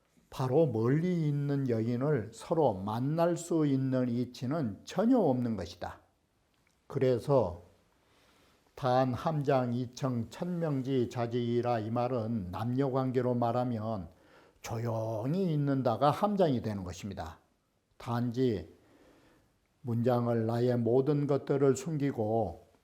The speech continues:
그야말로 감 떨어지기 바라면서 감나무 밑에서 입 벌리고 있는 사람하고 같은 것입니다.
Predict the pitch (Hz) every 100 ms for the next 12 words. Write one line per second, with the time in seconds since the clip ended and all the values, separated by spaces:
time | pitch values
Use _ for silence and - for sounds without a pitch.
0 | _ _ - - 127 143 139 135 123 110
1 | 117 85 - - _ _ _ _ _ _
2 | _ _ _ _ _ _ _ _ - 120
3 | 117 139 160 - 175 165 160 156 139 143
4 | - 131 139 131 127 131 104 - - 113
5 | 135 165 156 - - 143 131 135 135 127
6 | 120 139 117 104 107 151 - 226 226 214
7 | 180 147 131 127 113 110 87 82 - 98
8 | - 113 90 - 82 -